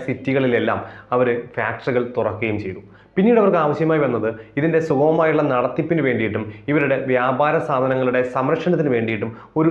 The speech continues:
സൈന്യത്തിൻ്റെ ആവശ്യമാണ്. അങ്ങനെ ഇന്ത്യക്കാരെ തന്നെ ഉൾപ്പെടുത്തിക്കൊണ്ട് അവരൊരു സൈന്യം ആരംഭിക്കുകയും തുടർന്ന് ഈ കമ്പനി സൈനികപരമായും രാഷ്ട്രീയപരമായും വളരെയധികം ശക്തി പ്രാപിക്കുകയാണ് ഉണ്ടായത്. വർഷം ആയിരത്തി എഴുന്നൂറുകളിലേക്ക് കടക്കുമ്പോഴേക്കും ഇന്ത്യയെ മുഴുവൻ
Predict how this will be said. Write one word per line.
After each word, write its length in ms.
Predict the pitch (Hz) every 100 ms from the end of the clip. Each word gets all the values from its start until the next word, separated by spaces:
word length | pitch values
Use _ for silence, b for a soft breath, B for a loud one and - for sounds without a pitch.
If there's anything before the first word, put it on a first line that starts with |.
| 160 151
സൈന്യത്തിൻ്റെ 480 | 131 143 135 123 104
ആവശ്യമാണ്. 400 | 98 101 95 98 156
അങ്ങനെ 200 | 202 175 B - 143
ഇന്ത്യക്കാരെ 420 | 156 208 202 185 160
തന്നെ 140 | 151
ഉൾപ്പെടുത്തിക്കൊണ്ട് 600 | 131 - 123 123 117 107 110 B B
അവരൊരു 240 | 156 139 135 -
സൈന്യം 400 | 139 131 156 160 123
ആരംഭിക്കുകയും 520 | 117 110 104 107 107 180
തുടർന്ന് 360 | 190 220 156 139 - 175
ഈ 40 | 170
കമ്പനി 320 | 131 139 127 123 127
സൈനികപരമായും 800 | 120 127 143 165 160 151 127 120 120
രാഷ്ട്രീയപരമായും 720 | 113 113 156 143 135 120 117 113
വളരെയധികം 500 | 113 139 127 120 123 123 B -
ശക്തി 260 | 123 - 185
പ്രാപിക്കുകയാണ് 540 | 139 117 117 107 104 101
ഉണ്ടായത്. 280 | 95 95 95 - - - 151
വർഷം 260 | - 202 160
ആയിരത്തി 300 | 156 185 185 156
എഴുന്നൂറുകളിലേക്ക് 580 | 147 160 160 165 160 151
കടക്കുമ്പോഴേക്കും 640 | 131 135 127 120 98 92 - 131
ഇന്ത്യയെ 260 | 135 156 156 131
മുഴുവൻ 340 | 135 147